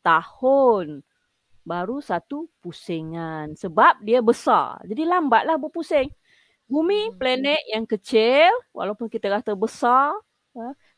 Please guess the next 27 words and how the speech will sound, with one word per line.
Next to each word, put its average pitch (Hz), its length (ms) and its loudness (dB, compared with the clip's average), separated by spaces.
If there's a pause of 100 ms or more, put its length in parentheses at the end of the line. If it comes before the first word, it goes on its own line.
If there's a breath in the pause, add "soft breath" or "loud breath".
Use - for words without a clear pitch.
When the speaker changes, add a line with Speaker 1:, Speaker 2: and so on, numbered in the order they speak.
Speaker 1:
sebab - 160 -10
kita 196 240 -6
tak - 160 -8
tahu 214 240 0
di 214 160 -8
mana, 214 320 0
mana 208 240 -2
penghujung 208 560 -4
bumi. 214 480 -6
Kalau 214 240 -4
tengok 202 240 -6
globe 233 240 -2
tu 294 160 -8
bulatan, 220 800 2
ha, 170 160 -6
bulatan 185 480 -6
itulah 240 360 -6 (440 soft breath)
yang, 226 320 0 (160)
uh, 208 240 0
mengelilingi 208 720 -4
matahari 190 480 -6
kita 233 400 -8
dua 180 320 -8
puluh 170 400 -12
empat - 240 -10 (160)
jam. 143 640 -10 (1800 loud breath)
Okey, 208 400 -6